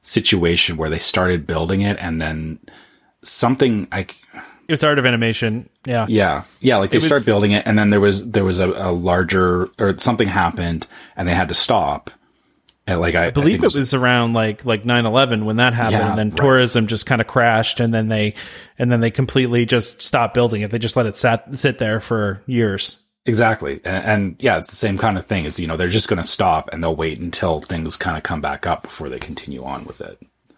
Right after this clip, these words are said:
Speaker 2: Yeah, yeah. I, I, I think that's, that's the case here. And, and at, you know, at that point, I think the buildings had already been put up, and they just stopped, like, in the middle of it.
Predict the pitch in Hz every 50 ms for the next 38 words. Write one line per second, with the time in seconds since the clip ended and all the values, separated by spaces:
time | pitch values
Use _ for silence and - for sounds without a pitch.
0 | _ _ _ - 107 110 101 - - - - _ _ _ - 98 90 90 107 -
1 | _ - - - - - 139 147 151 - - 151 156 - - 147 127 135 160 160
2 | - - 175 180 - 170 156 139 - - - 147 135 - - - - 143 127 -
3 | - 131 120 - - 135 127 117 117 117 123 131 131 143 147 147 131 117 165 160
4 | 143 151 - - - 165 160 151 139 131 127 156 220 208 - 156 135 127 127 127
5 | - 143 127 - 120 104 127 160 190 170 135 113 - - 117 117 117 110 110 110
6 | 107 107 104 - - 127 117 123 143 139 110 104 - - - - 127 120 117 117
7 | 110 117 113 - - - - 127 139 131 - - 117 107 - 113 104 101 110 135
8 | 147 139 104 95 90 90 90 - -